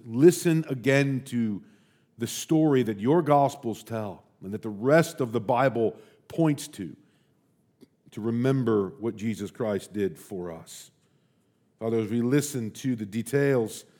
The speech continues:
of his sacrificial offering, help it to form us and to draw us into his sacrifice and his great love as we reflect on it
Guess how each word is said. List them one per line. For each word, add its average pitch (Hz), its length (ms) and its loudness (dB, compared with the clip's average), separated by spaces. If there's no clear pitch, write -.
of 110 160 -10
his 127 500 0
sacrificial 147 920 -2
offering, 98 580 -6
help 120 180 -10
it 131 80 -12
to - 80 -14
form 127 380 -4
us - 480 -14
and - 120 -20
to 107 60 -10
draw 123 460 2
us 131 220 -4
into 104 360 -6
his 98 240 -8
sacrifice 101 920 -10
and 92 100 -16
his 98 140 -10
great 92 260 -10
love 85 460 -12
as 87 120 -16
we 101 100 -8
reflect 101 520 -8
on 90 160 -6
it 85 120 -12